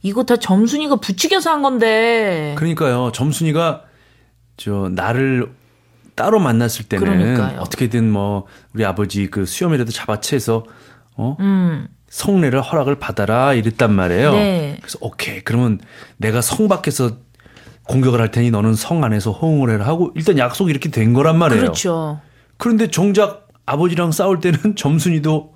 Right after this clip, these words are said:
Speaker 1: 음.
Speaker 2: 울면서 "이게 우리 아버지 죽이네." 뭐 이러면서
Speaker 1: 그러니까.
Speaker 2: 매달렸단 말이에요.
Speaker 1: 네.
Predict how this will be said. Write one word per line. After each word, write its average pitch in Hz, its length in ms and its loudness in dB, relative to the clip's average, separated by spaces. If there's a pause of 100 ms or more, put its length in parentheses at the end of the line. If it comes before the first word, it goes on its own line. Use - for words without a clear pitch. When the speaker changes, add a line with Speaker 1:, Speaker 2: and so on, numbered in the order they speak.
Speaker 1:
음. 175 340 -4 (220)
Speaker 2:
울면서 151 560 2 (260)
"이게 151 240 -4
우리 151 300 2
아버지 143 320 0
죽이네." 147 420 -2
뭐 135 200 2
이러면서 123 420 4
Speaker 1:
그러니까. 151 420 -4
Speaker 2:
매달렸단 120 580 0
말이에요. 107 540 0
Speaker 1:
네. 180 180 0